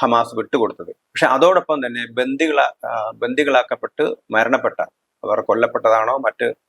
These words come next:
ഏ, എന്തെങ്കിലും കാരണങ്ങൾ കൊണ്ട് മരണപ്പെട്ടതാണോ എന്നറിയില്ല, ആ ആളുകളുടെ മൃതദേഹം, ആ മൃതദേഹം തിരിച്ചു കൊടുക്കുക എന്നുള്ളതായിരുന്നു മറ്റൊരു വ്യവസ്ഥ. പക്ഷെ ഈ വ്യവസ്ഥ പാലിക്കുന്നതിൽ അങ്ങേയറ്റത്തെ അലംഭാവമാണ്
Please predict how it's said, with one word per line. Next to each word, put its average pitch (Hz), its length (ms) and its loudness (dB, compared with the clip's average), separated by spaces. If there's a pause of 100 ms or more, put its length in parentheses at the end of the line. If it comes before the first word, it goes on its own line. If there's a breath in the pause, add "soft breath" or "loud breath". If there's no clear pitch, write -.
(840)
ഏ, 117 40 4 (140)
എന്തെങ്കിലും 135 340 2
കാരണങ്ങൾ 120 440 0
കൊണ്ട് 113 200 -8
മരണപ്പെട്ടതാണോ 110 760 0
എന്നറിയില്ല, 104 580 0 (360)
ആ 165 300 4
ആളുകളുടെ 117 480 0
മൃതദേഹം, 135 600 2 (320)
ആ 135 80 2
മൃതദേഹം 120 560 -2
തിരിച്ചു 131 340 -4
കൊടുക്കുക 113 300 2
എന്നുള്ളതായിരുന്നു 104 840 0 (560)
മറ്റൊരു 147 340 4
വ്യവസ്ഥ. 101 500 0 (200)
പക്ഷെ - 420 -2
ഈ 214 140 6
വ്യവസ്ഥ 139 540 2 (100)
പാലിക്കുന്നതിൽ 120 720 -2 (420)
അങ്ങേയറ്റത്തെ 131 540 2
അലംഭാവമാണ് 127 800 0